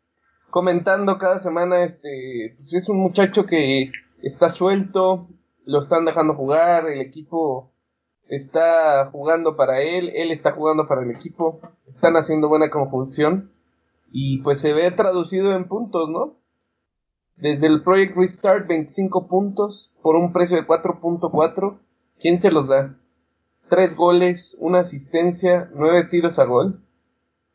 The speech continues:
Y, pues, un porcentaje de compra del dieciséis por ciento que,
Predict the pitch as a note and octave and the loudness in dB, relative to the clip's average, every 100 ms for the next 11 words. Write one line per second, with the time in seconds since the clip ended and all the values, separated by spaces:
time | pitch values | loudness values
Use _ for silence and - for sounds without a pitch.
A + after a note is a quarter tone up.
0 | _ - C3+ C3+ C3+ - C3 C3+ C#3 - | _ -10 -6 -6 -6 2 4 4 2 -2
1 | F3+ G3+ F#3+ F3 D#3 D3 F3+ - G3+ E3 | -2 2 0 2 0 2 0 2 2 2
2 | C#3+ D#3+ F3+ F3+ F#3 F3+ C#3+ B2+ C3 C3 | 2 2 2 2 2 2 0 -4 -8 -4
3 | D#3+ E3+ - E3+ - E3+ F#3 G3 G#3 G3 | -4 -2 -2 -4 -4 -4 -4 -2 -6 -4
4 | D3 B2+ A#2+ C3 | 0 0 0 -6